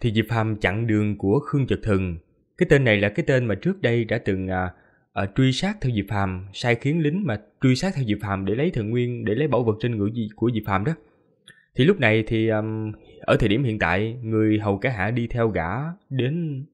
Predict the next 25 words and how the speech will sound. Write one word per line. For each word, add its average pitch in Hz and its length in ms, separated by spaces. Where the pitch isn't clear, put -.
bảy 170 200
tám 165 200
tên 120 180
gì 107 80
đó. 139 260
Ở 120 120
trong 117 160
đó 123 140
có 165 160
cả 117 380
cường 98 260
giả, 95 380
không 113 100
phải 117 140
cường 95 200
giả, 95 280
mà 117 80
có 147 120
cả 104 180
những, 117 300
ừm, 120 220
người 107 260
có 147 100
tu 147 120
vi 113 500